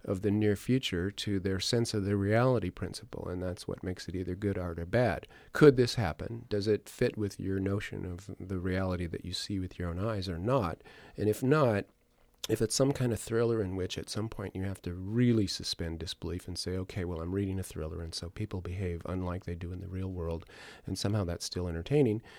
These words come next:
to me, that's not really what novels are all about. And one wants the reality principle to be pressed hard against these novels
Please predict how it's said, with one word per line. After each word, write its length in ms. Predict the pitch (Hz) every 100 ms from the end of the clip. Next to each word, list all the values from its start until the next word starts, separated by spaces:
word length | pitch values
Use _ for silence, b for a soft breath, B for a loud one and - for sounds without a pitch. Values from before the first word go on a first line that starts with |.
| B B -
to 100 | 139
me, 200 | 160 165
that's 280 | 139 123 -
not 240 | 113 107
really 260 | - 110 110
what 200 | 95 -
novels 320 | 107 95 95
are 140 | 92 85
all 100 | 90
about. 400 | 113 143 - - B B B _
And 140 | 101
one 220 | 104 101 107
wants 340 | 131 147 147
the 140 | -
reality 440 | 87 95 113 131 104
principle 420 | - 95 - 104
to 80 | 101
be 100 | 98
pressed 300 | - 104 -
hard 280 | - 143 165
against 320 | 90 78 -
these 180 | - -
novels 540 | - - - 104 -